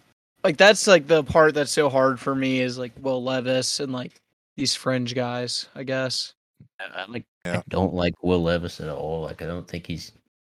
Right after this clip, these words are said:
Speaker 2: good, but, like, I know the N F L is gonna like him.
Speaker 1: Yeah. All right.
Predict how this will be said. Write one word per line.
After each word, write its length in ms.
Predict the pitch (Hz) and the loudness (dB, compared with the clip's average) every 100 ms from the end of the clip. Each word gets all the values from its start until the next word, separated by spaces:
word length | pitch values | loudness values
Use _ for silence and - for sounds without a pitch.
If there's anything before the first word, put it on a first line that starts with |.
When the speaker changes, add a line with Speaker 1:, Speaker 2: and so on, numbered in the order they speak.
| _ | _
Speaker 2:
good, 460 | - - 80 85 80 | -10 -4 -2 -2 -2
but, 180 | 80 - | -2 -2
like, 420 | 67 65 - - _ _ _ - | -4 -6 -12 -20 _ _ _ -4
I 100 | 85 | -2
know 260 | 78 87 80 | 2 2 2
the 100 | 78 | 0
N 180 | 82 | -2
F 180 | 71 - | -6 -8
L 160 | 76 76 | -8 -8
is 60 | |
gonna 220 | - 78 71 | -10 -12 -12
like 300 | 62 - - | -16 -16 -16
him. 220 | - 101 _ _ _ _ | -16 -18 _ _ _ _
Speaker 1:
Yeah. 380 | 160 143 123 120 - _ _ _ - | 0 2 2 -6 -12 _ _ _ -8
All 60 | 165 | -4
right. 260 | 85 90 | -4 -6